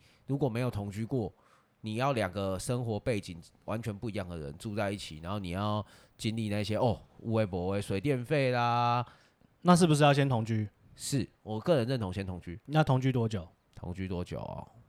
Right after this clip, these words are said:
Speaker 1: 就是能够了解到，深深的了解这个人吧。你要讲一个时间点，我觉得时间点也不是重点啊，
Speaker 2: 多深？
Speaker 1: 重点是你能够了解。
Speaker 2: 十三公分，十八公分。
Speaker 1: 哎，你不要一直在那边在意秧苗插的深度。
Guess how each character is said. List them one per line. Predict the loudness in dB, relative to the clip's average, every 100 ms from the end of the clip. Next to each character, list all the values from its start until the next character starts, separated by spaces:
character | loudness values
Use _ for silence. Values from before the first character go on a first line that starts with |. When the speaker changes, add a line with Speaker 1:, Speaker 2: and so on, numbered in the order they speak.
| _ _ -8
Speaker 1:
就 | -6
是 | -4 -6 -6
能 | -6
够 | -4 -2
了 | 0 -2
解 | -2 -4
到， | -6 -6
深 | 0 2 2
深 | 2 2
的 |
了 | 2 0 -2
解 | -6
这 | -8
个 | -10
人 | -10 -14
吧。 | -16 -16 _ -20 -6
你 | -2
要 | 2
讲 | 2
一 | 0
个 |
时 | -2 -4 -6
间 | 0 0
点， | 0 -6 -4
我 | -8
觉 | -6 -4
得 | -2 -4 -8 -20 _ _
时 | -10 -6
间 | -4 -2
点 | -2
也 | -2
不 | -4 -4
是 | -4
重 | -4 -4
点 | -8 -12 -2
啊， |
Speaker 2:
多 | 4 4
深？ |
Speaker 1:
重 | 6
点 | 2
是 | 2 -2
你 | -2 -2
能 |
够 | 0
了 |
解。 | 2
Speaker 2:
十 | 4
三 | 6
公 | 4 2
分， | 2 0 0 -8 _ -20 -20 -20 _ _ _ _
十 | -6 0
八 | 4 6
公 | 6 4
分。 | 4 2 -2
Speaker 1:
哎， | -6
你 | -6
不 | 0
要 | 4 4
一 |
直 | 4 2
在 |
那 | 2
边 | 2 0 -4 -12 -8
在 | 4 6
意 | 6 4 2 -2 -8 -20 _
秧 | 4 4
苗 | 4 2
插 | 2 4 4
的 | 4
深 | 2 0
度。 | 2 2 2